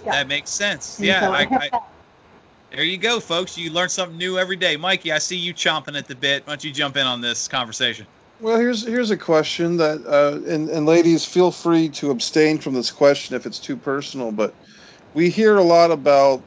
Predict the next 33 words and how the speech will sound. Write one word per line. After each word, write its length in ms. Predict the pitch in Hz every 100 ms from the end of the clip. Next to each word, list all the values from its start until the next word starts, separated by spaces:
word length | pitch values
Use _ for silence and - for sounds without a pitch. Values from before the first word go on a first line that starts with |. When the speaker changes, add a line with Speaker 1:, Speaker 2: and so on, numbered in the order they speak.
| - -
Speaker 3:
these 320 | 143 135 -
male 340 | 143 156 160 139
wrestlers, 880 | 131 131 - 131 131 120 - - -
uh, 420 | 123 120 117 117 117
in 120 | 127
the 160 | 120 117
eighties 440 | 139 139 139 139 127
and 120 | 120
nineties 600 | 123 131 135 127 127 120
and 80 | 120
even 380 | 139 135 120 107
today 580 | - 120 127 127 117 107 _ _ _ _ -
having, 680 | 147 147 139 147 135 131 139
you 80 |
know, 420 | 135 127 120 113 117 - -
liaisons, 960 | 131 139 156 156 139 135 139 147 165 160
so 220 | - 135
to 80 | 131
speak, 380 | - 143 151 -
with 120 | 120
female 460 | - 147 147 135 117
fans. 720 | - 147 156 139 110 107 - _ _ _ _ -
Was 160 | 156
that 180 | 185 240
something 480 | - 233 226 - 226
as 240 | 190 139
women 400 | - 151 190 196
wrestlers, 840 | 160 151 151 - 151 156 160 - - _ _ _ _ -
did 180 | 151 147
you 140 | 208
have 260 | 190 190 151
male 400 | 139 156 190 185
groupies 840 | 139 147 214 254 233 190 - -